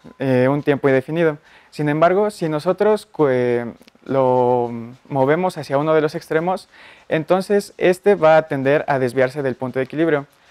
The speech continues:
Experimentalmente tenemos que el, la curvatura del universo no es exactamente cero.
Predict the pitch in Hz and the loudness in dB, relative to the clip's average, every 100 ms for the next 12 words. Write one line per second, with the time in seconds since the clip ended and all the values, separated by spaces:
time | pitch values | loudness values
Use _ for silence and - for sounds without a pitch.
0 | - - - - 143 165 156 156 151 196 | -20 -20 -12 -4 -2 0 -2 -2 0 0
1 | 202 190 185 190 156 143 156 165 - 135 | 0 -2 -2 -2 -2 -2 -4 -6 -4 0
2 | 123 - 131 127 123 123 123 139 135 123 | 0 0 -2 0 2 2 0 0 -2 0
3 | 165 175 170 170 156 160 - 185 - 143 | 2 2 0 -2 -2 -2 -4 -8 -6 -4
4 | 147 160 151 131 131 127 123 139 170 170 | -4 -6 -10 -8 -6 -6 -4 -2 2 0